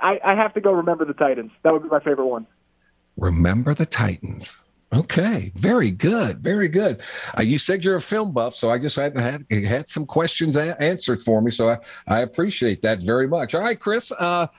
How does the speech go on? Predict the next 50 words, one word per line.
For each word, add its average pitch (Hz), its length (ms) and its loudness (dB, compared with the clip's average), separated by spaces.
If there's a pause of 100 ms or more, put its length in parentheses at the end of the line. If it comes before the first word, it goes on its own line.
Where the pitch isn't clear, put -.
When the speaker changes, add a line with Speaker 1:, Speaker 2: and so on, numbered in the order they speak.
(260)
Speaker 2:
life's 170 320 0
about 190 220 -2
to 175 60 0
get 160 160 0
really, 190 460 2
really 196 300 0
busy, 156 400 -2
so 127 280 0
enjoy 123 380 2
the 170 100 2
next 180 260 -2
couple 185 280 -2
of 165 80 0
days 180 300 2
'cause 110 180 -6
training 175 400 0
camp 160 300 2
is 113 120 2
here, 262 380 2 (360)
and, 117 360 -2
uh, 120 280 2 (380)
I, - 140 -2 (460)
I'm, 127 180 -2
I'm 131 160 0
still, 202 580 -2 (220)
I 156 240 0
am 214 160 2
still 202 340 -2
of 185 120 -2
the 185 80 -2
belief 156 460 -2
that 120 140 0
if 156 180 0
healthy, 147 360 0
the 113 140 -2
Saints 143 360 -4
are 110 100 0
a 101 60 -2
lot 135 360 -2
better 113 400 -2 (420)
than 107 240 2
what 113 280 2 (100)
a 95 80 4
lot 120 260 2
of 147 80 -2
national 139 560 0
pundits 123 540 -4
think 120 300 0
they 117 180 0
are. 95 460 0